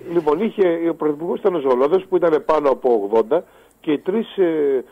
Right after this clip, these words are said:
πολιτικοί αρχηγοί που συναποφάσισαν μα-, μαζί του, Ανδρέας Παπανδρέου, α, Μητσοτάκης και Φλωράκης, ήταν πάνω από εβδομήντα. Αυτοί συναποφάσισαν για την πορεία της χώρας και έβαλαν τη, τη, <laughs> και χάραξαν την πορεία της χώρας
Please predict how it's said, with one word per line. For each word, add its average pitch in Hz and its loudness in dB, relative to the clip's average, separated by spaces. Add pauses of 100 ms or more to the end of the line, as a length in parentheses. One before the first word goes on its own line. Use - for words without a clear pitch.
(160)
πολιτικοί 135 -4
αρχηγοί 147 -4
που 135 -8
συναποφάσισαν 123 -4
μα-, 104 -4 (100)
μαζί 104 -6
του, 151 -4
Ανδρέας 127 0
Παπανδρέου, 117 -4 (420)
α, 127 -8 (800)
Μητσοτάκης 117 -4
και 135 -4
Φλωράκης, 123 0
ήταν 196 -2
πάνω 208 0
από 196 2
εβδομήντα. 185 -4 (1000)
Αυτοί 240 -2
συναποφάσισαν 131 0
για 123 -2
την 113 -8
πορεία 123 2
της 117 -10
χώρας 165 0
και 190 -2
έβαλαν 185 2
τη, 143 -4
τη, 123 -4 (440)
<laughs> - -8
και 147 -8
χάραξαν 180 0
την 156 -6
πορεία 135 2
της - -10
χώρας 165 2